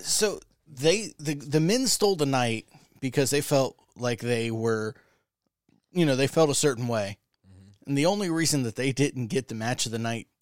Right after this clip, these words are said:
Speaker 1: is because of the emotion attached to other matches on the
Speaker 2: Yeah.
Speaker 1: card f-, for night one.
Speaker 2: Well, Rhea Charlotte was better.
Speaker 1: Mm-hmm.
Speaker 2: The main event was better.
Speaker 1: Yeah.
Speaker 2: You
Speaker 1: But
Speaker 2: know.
Speaker 1: there's, there's emotion. There was story. There was
Speaker 2: Mm-hmm.
Speaker 1: attachment.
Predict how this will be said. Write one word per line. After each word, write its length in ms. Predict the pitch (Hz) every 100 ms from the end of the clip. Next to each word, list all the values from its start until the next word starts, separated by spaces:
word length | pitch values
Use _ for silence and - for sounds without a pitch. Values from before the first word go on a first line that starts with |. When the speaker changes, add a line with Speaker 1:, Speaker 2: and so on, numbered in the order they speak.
| _ _ _ _ _
Speaker 1:
is 360 | 143 135 127 107
because 400 | 123 - 131 117
of 100 | 107
the 100 | 110
emotion 580 | 101 110 127 127 131
attached 600 | 117 107 - 117 - -
to 160 | - 117
other 240 | 110 110 110
matches 440 | 107 107 - 107
on 100 | 104
the 60 | 98 -
Speaker 2:
Yeah. 80 | 113
Speaker 1:
card 160 | 104 101
f-, 80 | - _ _ _ _ _ _ _
for 140 | 143
night 220 | 117 104
one. 100 | 104 110
Speaker 2:
Well, 180 | 165 - _ _ 85 _ _ _ 117
Rhea 380 | 117 151 165
Charlotte 360 | 147 139 131 120
was 120 | 123
better. 380 | 104 117 113 110 143
Speaker 1:
Mm-hmm. 260 | 143 123 104 - _ _ _ _ _
Speaker 2:
The 80 | 120
main 180 | 135 135
event 220 | 117 110
was 140 | 107
better. 440 | 95 110 107 104 90 _ _ _ _ _ _ _ _ _
Speaker 1:
Yeah. 200 | 220 156 - _ - -
Speaker 2:
You 80 | 123
Speaker 1:
But 100 | 208
Speaker 2:
know. 40 | 214
Speaker 1:
there's, 200 | 208 180
there's 280 | 202 208 196
emotion. 600 | 160 156 269 - 143 131
There 120 | 151
was 160 | 151
story. 560 | - - - 170 160 135
There 140 | 127
was 160 | 135 131
Speaker 2:
Mm-hmm. 80 | 135
Speaker 1:
attachment. 520 | - - 170 - 151